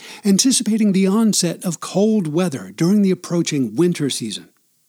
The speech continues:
James Brant offered a reward of twenty-five dollars, quote, "on his delivery to the subscriber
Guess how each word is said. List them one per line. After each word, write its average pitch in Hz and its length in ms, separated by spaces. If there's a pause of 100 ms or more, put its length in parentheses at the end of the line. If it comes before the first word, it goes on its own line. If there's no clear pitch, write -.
(640)
James 156 360
Brant 139 340
offered 143 320
a 147 60
reward 147 480
of 101 160
twenty-five 185 800
dollars, 120 500
quote, - 300 (260)
"on 202 280
his 185 200
delivery 190 540
to - 120
the 175 120
subscriber 160 800